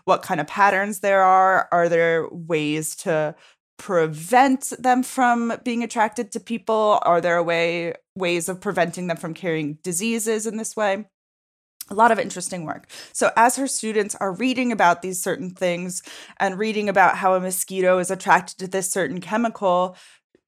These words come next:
she was t-, discussing that they don't really have a frame of reference personally when you read a chemical of, like, knowing, like,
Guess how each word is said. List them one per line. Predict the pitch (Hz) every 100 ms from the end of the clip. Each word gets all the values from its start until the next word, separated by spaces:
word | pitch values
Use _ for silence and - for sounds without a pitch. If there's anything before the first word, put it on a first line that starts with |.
| _
she | - - 220 220
was | 220 214
t-, | - -
discussing | 220 - 339 - 247 233
that | 202 185 180 -
they | 214
don't | 185 220 254
really | 190 208 208
have | 202 180 180 180
a | 190
frame | - 185
of | 196 175
reference | 175 180 180 170
personally | - 185 180 - 277 294 320
when | 277 233
you | 208
read | 190 196
a |
chemical | 190 196 180 190 262 262 247
of, | 185
like, | 190 190
knowing, | 202 190 190
like, | 180